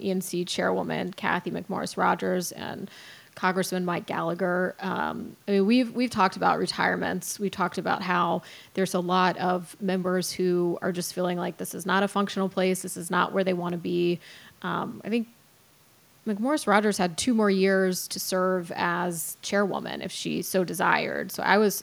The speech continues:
I was surprised by that one. Um, these are not backbenchers. You know, these are not, like, older, uh, you know, relatively speaking, for Congress. You know, these are, these are people who,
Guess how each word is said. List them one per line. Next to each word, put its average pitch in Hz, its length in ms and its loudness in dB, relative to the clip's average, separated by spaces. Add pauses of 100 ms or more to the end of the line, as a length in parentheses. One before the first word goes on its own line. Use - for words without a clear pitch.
(120)
I 196 80 2
was 220 100 2
surprised 180 480 -2
by 175 120 0
that 175 240 0
one. 165 420 -6
Um, - 340 -8
these 190 160 -4
are 202 80 0
not 214 200 0
backbenchers. 185 960 -2 (320)
You 185 100 0
know, - 20 2
these 185 160 0
are 185 80 0
not, 185 300 2
like, 190 260 -4 (280)
older, 180 1080 4 (640)
uh, 190 280 -4
you 196 120 -4
know, - 60 -4
relatively 190 480 4
speaking, 185 480 0
for 202 160 -4
Congress. 185 540 0
You 208 100 -4
know, - 100 -4
these 220 220 0
are, 214 80 0
these 220 220 -2
are 208 100 2
people 202 340 0
who, 185 360 4